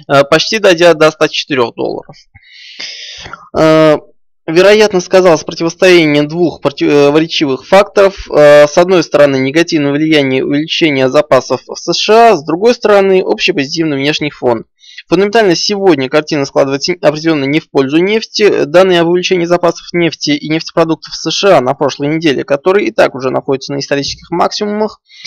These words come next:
указывают на снижение потребления топлива американскими потребителями. Э, при этом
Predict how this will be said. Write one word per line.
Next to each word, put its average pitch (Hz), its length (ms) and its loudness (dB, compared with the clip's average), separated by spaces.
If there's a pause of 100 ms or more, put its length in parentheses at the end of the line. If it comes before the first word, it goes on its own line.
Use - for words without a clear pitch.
(160)
указывают 202 420 2
на 185 220 2
снижение 165 680 0
потребления 147 480 -4
топлива 160 380 -2
американскими 143 560 -4
потребителями. 151 720 -8 (600)
Э, 156 300 4
при 185 240 0
этом 156 400 2